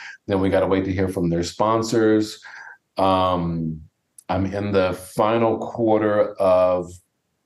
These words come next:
uh, as a creative director for Geffen Playhouse and an art initiative they have over there called Art Lives Here. And, um,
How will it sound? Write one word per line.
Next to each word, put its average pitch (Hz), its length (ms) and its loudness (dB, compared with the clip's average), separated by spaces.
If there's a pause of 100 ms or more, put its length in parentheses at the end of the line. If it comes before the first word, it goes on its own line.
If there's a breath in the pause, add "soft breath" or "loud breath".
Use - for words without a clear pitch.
(120)
uh, 82 480 2
as 95 200 0
a 92 60 -2
creative 101 420 -2
director 95 420 0
for 90 140 -4
Geffen 82 360 -2
Playhouse 90 680 2
and 90 180 -4
an 87 180 -2
art 95 240 0
initiative 92 600 -4
they 90 160 0
have 95 200 0
over 87 160 -4
there 98 200 2
called 85 320 0
Art 90 240 0
Lives 92 260 -4
Here. 95 460 -2 (960)
And, 87 340 0
um, 82 380 2